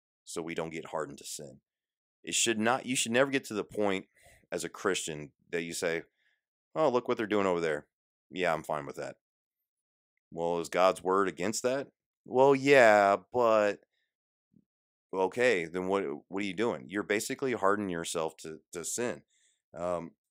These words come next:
the, and that's dece-, you're deceiving yourself, the deceitfulness of sin. If you tell a lie long enough and loud enough, eventually people will believe you.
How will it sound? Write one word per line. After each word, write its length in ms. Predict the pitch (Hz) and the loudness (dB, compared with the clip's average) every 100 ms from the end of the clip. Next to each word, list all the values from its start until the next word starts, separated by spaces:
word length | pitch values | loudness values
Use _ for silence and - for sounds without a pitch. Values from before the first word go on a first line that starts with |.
| 76 | -12
the, 200 | 87 82 - | -12 -10 -8
and 100 | 92 | -6
that's 240 | 92 - - | -6 -8 -12
dece-, 240 | 85 - - | -10 -8 -10
you're 160 | 92 92 | -6 -6
deceiving 640 | 76 90 - 135 143 139 | -4 -6 -4 -4 -2 0
yourself, 500 | 117 101 117 95 73 _ _ | 0 0 0 0 -2 _ _
the 80 | 85 | -18
deceitfulness 880 | - 90 - - 165 - 92 87 - | -12 -8 -6 -6 -10 -10 -10 -8 -8
of 120 | 82 | -10
sin. 320 | - 117 87 - _ _ _ _ _ _ _ _ _ _ | -6 -4 -4 -8 _ _ _ _ _ _ _ _ _ _
If 60 | 78 | -20
you 40 | |
tell 220 | - 104 | -2 2
a 80 | 98 | 4
lie 300 | 92 95 98 | 4 4 4
long 300 | 95 92 98 | 4 2 2
enough 240 | 98 101 - | 2 0 0
and 100 | 85 | 0
loud 200 | 92 95 | 2 2
enough, 400 | 98 98 95 - _ _ _ - | 2 0 -2 -12 _ _ _ -20
eventually 360 | 76 98 101 | -10 -8 -6
people 300 | 92 104 95 | -6 -6 -4
will 120 | 92 85 | -4 -2
believe 280 | 98 117 | -2 -2
you. 140 | 90 | -4